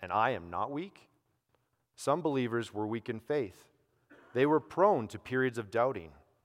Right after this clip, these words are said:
and unsure of God's will in certain situations. For a Christian who is walking in step with the Holy Spirit, that can still be a real struggle.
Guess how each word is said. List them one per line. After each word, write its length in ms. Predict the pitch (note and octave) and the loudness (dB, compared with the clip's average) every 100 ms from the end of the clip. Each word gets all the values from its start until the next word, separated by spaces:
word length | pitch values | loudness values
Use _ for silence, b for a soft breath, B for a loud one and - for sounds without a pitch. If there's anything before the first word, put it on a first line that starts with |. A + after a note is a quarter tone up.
| _ _ _ - | _ _ _ -10
and 100 | G#2+ | -2
unsure 540 | C#3+ F3+ - D#3 C#3 | -2 -2 -4 0 2
of 160 | G2+ F#2 | 0 -2
God's 340 | G#2 A2+ A#2 | 0 2 0
will 380 | G2+ B2+ G2 D#2 - | -2 -2 -2 -4 -14
in 120 | G2 | -14
certain 420 | - D3 C3+ F#2 | -8 -6 -6 -10
situations. 840 | E2+ G2 - A#2+ C#3 - E2 - _ _ _ _ _ _ _ _ _ _ _ _ _ _ _ | -14 -16 -10 -10 -10 -14 -18 -20 _ _ _ _ _ _ _ _ _ _ _ _ _ _ _
For 160 | D3 D#3 | 0 0
a 20 | |
Christian 460 | - G3+ G3 G3+ | 4 4 4 0
who 100 | E3+ | 0
is 140 | D3+ A#2 | 0 4
walking 440 | A#2+ B2+ C3+ C#3 | 6 8 6 0
in 120 | B2 | -4
step 340 | A2 - G#2+ G#2 | -4 2 2 2
with 120 | G#2 | -4
the 80 | G2 | -2
Holy 220 | A2+ A2 | 0 -2
Spirit, 560 | - - A#2+ F#2 - - _ - | -4 -4 -2 -2 -6 -18 _ 0
that 260 | G#2+ D3+ | 2 2
can 140 | D3 A#2 | 0 -6
still 320 | - A#2 A#2 | -4 -2 -2
be 180 | G2 G2 | -4 -6
a 60 | |
real 320 | E2 G2+ A2 | -6 -6 -6
struggle. 560 | - - A#2 G2 F2 | -6 -2 0 0 -6